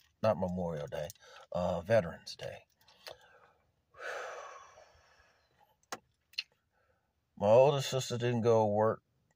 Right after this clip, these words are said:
didn't go to work, uh, actually three days. She was, she didn't go Monday.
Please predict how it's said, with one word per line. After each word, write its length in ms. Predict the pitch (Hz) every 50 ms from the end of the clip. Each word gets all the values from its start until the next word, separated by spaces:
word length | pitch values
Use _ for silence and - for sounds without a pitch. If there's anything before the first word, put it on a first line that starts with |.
| _ _ 69 76
didn't 320 | 92 120 120 87 101 98
go 220 | 90 110 107 113 113
to 180 | - - 101
work, 380 | 98 101 107 113 113 110 98 - _ - - - - - _ _ _ _ _ _ _ _ _ _ _ _ _ _ _ _ _ _ _ _ _ _ _ _ _ -
uh, 340 | - 90 87 85 82 76 71 - - - _ _ _ -
actually 440 | - 113 117 - - - 67 62 -
three 220 | - 80 85 82 76
days. 800 | 76 69 62 52 - - - - - - - - - - - - _ _ _ _ _ _ _ _ _ _ _ _ _ _ _ _ _ _ _ _ _ -
She 160 | - - 104
was, 640 | 92 82 - - - - - - - - - - - -
she 240 | _ - - - 98
didn't 280 | 92 107 147 170 180 156
go 240 | 147 139 135 127 123
Monday. 640 | 117 117 113 110 101 85 73 67 57 - - -